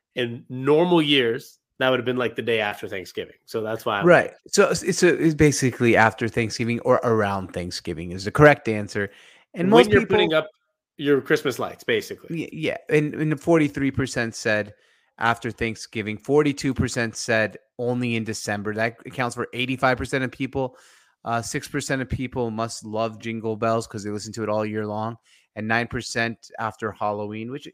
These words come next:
Speaker 2: I could see that a little bit.
Speaker 1: Can, can I tell you something? I, I think it would
Speaker 2: Yeah.
Speaker 1: really fucking suck to listen to Christmas music in February.
Speaker 2: Me too. That's, like, that's why I said there's, like, s-, some weird ass people love Jingle Bells, favorite song.
Speaker 1: Because I would be kinda disappointed that we're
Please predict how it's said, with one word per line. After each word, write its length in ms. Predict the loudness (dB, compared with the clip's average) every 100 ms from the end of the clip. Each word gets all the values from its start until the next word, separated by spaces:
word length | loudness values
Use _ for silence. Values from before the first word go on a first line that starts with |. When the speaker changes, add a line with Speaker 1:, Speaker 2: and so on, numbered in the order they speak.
| -10
Speaker 2:
I 100 | -10
could 200 | -10 -12
see 300 | -16 -10 -6
that 200 | -4 -6 -6
a 80 | -10
little 500 | -10 -12 -12 -12 -16
bit. 100 | -20 _ _ _ _ _ _ _ _ _ _ _ -10
Speaker 1:
Can, 180 | -8 -8 -16 _ -20 -10
can 140 | -6
I 20 |
tell 100 | -4
you 20 | -2
something? 260 | 0 0
I, 200 | -2 -4
I 40 | 4
think 180 | 6 8
it 20 |
would 100 | 6
Speaker 2:
Yeah. 60 |
Speaker 1:
really 140 | 4 -2
fucking 520 | -8 -4 -2 -2 -4
suck 340 | 4 2 2 -4
to 100 | -4
listen 240 | -4 -4
to 60 | -6
Christmas 360 | -6 -6 -6
music 240 | -6 -6 -10
in 80 |
February. 480 | -6 -6 -6 -10 -16 -20 _ _ _ _ _ _
Speaker 2:
Me 140 | -2
too. 260 | 4 4 6
That's, 300 | 4 2 -2
like, 340 | -4 -2 -2
that's 240 | 0 0 2
why 160 | 0
I 40 | 0
said 200 | -4 -6
there's, 200 | -6 -2
like, 200 | -4 -6
s-, 180 | -18 _ -20 -12
some 240 | -10 -8
weird 200 | -6 -4
ass 200 | -4 -6
people 240 | -8 -8 -8
love 380 | -6 -6 -6 -10
Jingle 260 | -14 -14
Bells, 300 | -12 -12 -14
favorite 320 | -8 -6 -6 -4
song. 100 | 0
Speaker 1:
Because 140 | 2
I 160 | 4 2
would 120 | 2
be 100 | 2
kinda 260 | 4 4
disappointed 640 | 2 2 2 2 2 0 -4
that 160 | -6
we're 340 | -2 -2 -2